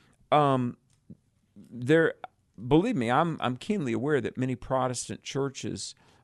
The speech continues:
are defying the New Testament and are ordaining women as pastors,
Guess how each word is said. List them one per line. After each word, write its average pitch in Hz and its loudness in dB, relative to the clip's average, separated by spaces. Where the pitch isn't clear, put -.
are 113 6
defying 120 0
the 107 -2
New 107 -2
Testament 110 -6
and 110 -4
are 104 -4
ordaining 110 -4
women 110 -6
as 90 -10
pastors, 120 -8